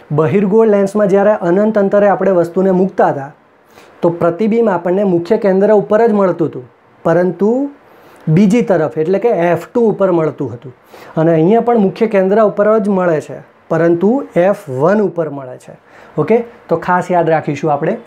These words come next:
વસ્તુ તરફના એફ વન ઉપર પ્રતિબિંબ જોવા મળશે. પ્રતિબિંબનો પ્રકાર કેવો છે? તો આપને ખ્યાલ આવી જ ગયો છે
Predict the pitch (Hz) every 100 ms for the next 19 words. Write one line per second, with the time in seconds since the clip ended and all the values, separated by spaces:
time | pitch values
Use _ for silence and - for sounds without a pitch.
0 | - - - 160 160 202 196 180 175 185
1 | 185 190 165 160 - 196 170 170 170 175
2 | 220 - 160 160 165 170 165 143 143 151
3 | 170 196 156 - - _ _ _ - -
4 | - - 202 269 254 262 277 269 - 247
5 | 247 233 214 180 160 143 - _ 175 165
6 | 165 185 185 175 170 190 170 196 190 147